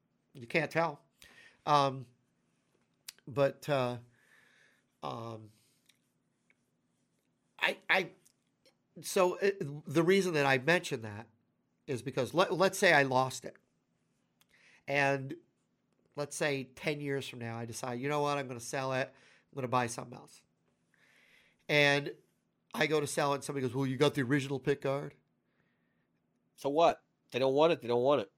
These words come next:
Speaker 1: Yeah, and that, and that's the thing, though. You know, you look at, like, um, the stuff that, that goes on in the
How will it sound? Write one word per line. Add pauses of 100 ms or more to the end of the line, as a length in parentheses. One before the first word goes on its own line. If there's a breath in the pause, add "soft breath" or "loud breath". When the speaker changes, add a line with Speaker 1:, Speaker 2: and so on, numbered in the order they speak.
(100)
Speaker 1:
Yeah,
and
that,
and
that's
the
thing,
though. (340 soft breath)
You
know,
you
look
at,
like,
um, (200)
the
stuff
that,
that (420)
goes
on (760)
in
the